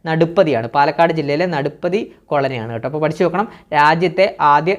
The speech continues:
സമ്പൂർണ്ണ ഗ്രിഡ് ബന്ധിത സൗരോർജ്ജ വർ-, വത്-, വത്കൃത ആദിവാസി കോളനി ഏതാണ്? നടുപ്പതി,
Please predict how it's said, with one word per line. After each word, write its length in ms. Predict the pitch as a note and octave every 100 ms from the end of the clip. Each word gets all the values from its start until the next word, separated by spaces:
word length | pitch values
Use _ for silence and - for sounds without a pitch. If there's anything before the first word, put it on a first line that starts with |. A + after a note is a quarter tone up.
| -
സമ്പൂർണ്ണ 500 | D#3+ D3+ D#3 E3+ F#3
ഗ്രിഡ് 420 | F3+ C#3+ F#3 F#3
ബന്ധിത 460 | C#3+ D3+ D#3 D#3+ F#3+
സൗരോർജ്ജ 920 | A3+ - _ D#3+ D#3 F3+ F#3 F3+ E3
വർ-, 340 | G3 F3 D3+ - -
വത്-, 340 | D3 - _ -
വത്കൃത 600 | D#3 D3+ _ - F3+ G#3+ - - _ _ D#3+
ആദിവാസി 560 | D#3+ E3 F#3 F#3 F3+
കോളനി 320 | F#3+ F3+ F3+
ഏതാണ്? 260 | E3+ D3+ F3+
നടുപ്പതി, 680 | F#3+ D3 C#3+ E3+ F#3 B3+